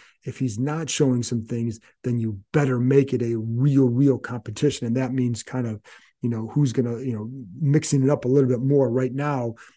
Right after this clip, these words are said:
it definitely feels like it's, this is Howell's job. He has to look, he has to, you know, either plateau or not, not advance for him to lose this job. But again, Baltimore week, big deal.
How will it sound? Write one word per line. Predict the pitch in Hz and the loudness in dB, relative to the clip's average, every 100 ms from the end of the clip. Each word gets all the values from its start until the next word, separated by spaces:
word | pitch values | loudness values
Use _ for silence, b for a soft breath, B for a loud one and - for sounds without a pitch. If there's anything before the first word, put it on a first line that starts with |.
| - | -8
it | 120 | -2
definitely | 120 135 131 120 | 0 -2 0 -2
feels | - 151 147 117 | 0 4 4 4
like | 120 117 | -2 -4
it's, | 107 | -10
this | - 160 147 | -2 0 2
is | 117 | -2
Howell's | - 190 135 101 | 0 2 2 0
job. | 151 135 101 57 - b b - | 0 0 -2 -12 -20 b b -2
He | 190 147 | 2 4
has | 131 - | 2 -2
to | 139 | 0
look, | 123 120 - 110 107 - - | 2 0 -2 -6 -6 -18 0
he | 156 131 | 2 4
has | 139 127 | 2 -2
to, | - 135 127 113 117 b b _ _ - | -2 2 2 0 -8 b b _ _ -18
you | - 131 | -2 0
know, | 117 | 2
either | 143 123 | 2 0
plateau | 110 151 147 - 151 147 | -2 -4 -4 -2 4 6
or | 135 120 | 6 4
not, | 120 135 - - | 0 -2 -6 -6
not | 143 143 - | -2 -2 -4
advance | 135 107 147 156 123 113 - - B B B B | -6 0 4 4 2 -6 -12 -12 B B B B
for | - 135 | -6 -4
him | 120 139 123 | 0 0 -2
to | - 120 | -4 -4
lose | 123 147 139 110 | 2 2 2 0
this | 117 110 | -4 -8
job. | - 110 107 | -6 -6 -4
But | 123 | 0
again, | 131 127 101 | 2 0 -2
Baltimore | 120 135 - 139 | -2 -4 2 6
week, | 139 135 - | 6 4 0
big | 135 113 | 0 0
deal. | 113 - | -8 -10